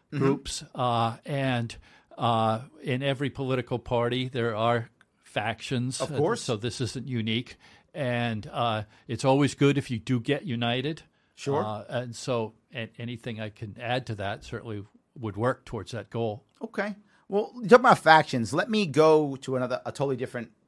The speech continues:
Speaker 1: side, if I could. You find people,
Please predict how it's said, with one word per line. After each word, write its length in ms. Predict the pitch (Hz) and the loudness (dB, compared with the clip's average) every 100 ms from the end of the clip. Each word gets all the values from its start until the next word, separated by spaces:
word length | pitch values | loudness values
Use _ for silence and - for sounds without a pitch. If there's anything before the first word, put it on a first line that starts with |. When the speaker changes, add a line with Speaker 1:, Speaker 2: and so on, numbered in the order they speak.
| _ | _
Speaker 1:
side, 380 | - - 120 110 | -8 0 2 0
if 120 | 95 | -4
I 100 | 87 | -10
could. 280 | - 78 64 _ _ _ _ _ _ _ - | -10 -12 -12 _ _ _ _ _ _ _ -10
You 120 | 147 | -10
find 440 | - 208 247 240 | -2 0 0 0
people, 640 | - 190 160 139 120 117 | -8 -14 -4 0 2 0